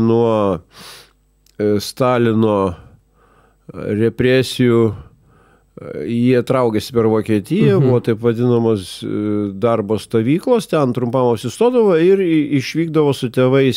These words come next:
Speaker 1: į Jungtines Valstijas. Dalis iš jų, ypač va tie, e, apsistojo Kalifornijoj, baigė žymiuosius universitetus ir pradėjo dirbt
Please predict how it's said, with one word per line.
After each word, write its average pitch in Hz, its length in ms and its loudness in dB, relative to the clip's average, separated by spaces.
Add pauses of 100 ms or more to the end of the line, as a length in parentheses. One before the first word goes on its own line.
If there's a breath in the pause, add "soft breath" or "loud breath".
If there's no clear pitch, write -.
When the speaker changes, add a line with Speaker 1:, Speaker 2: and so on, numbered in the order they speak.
(160)
Speaker 1:
į 120 420 0
Jungtines 113 540 -2
Valstijas. 175 640 0
Dalis 123 480 -2
iš 131 220 -4
jų, 147 180 4
ypač 131 280 -2
va 123 100 2
tie, 208 180 -2
e, 98 1080 -2 (420 loud breath)
apsistojo 123 720 0
Kalifornijoj, 175 920 2
baigė 123 580 2
žymiuosius 117 680 0
universitetus 151 760 0
ir 131 120 0
pradėjo 120 580 0
dirbt 135 480 -4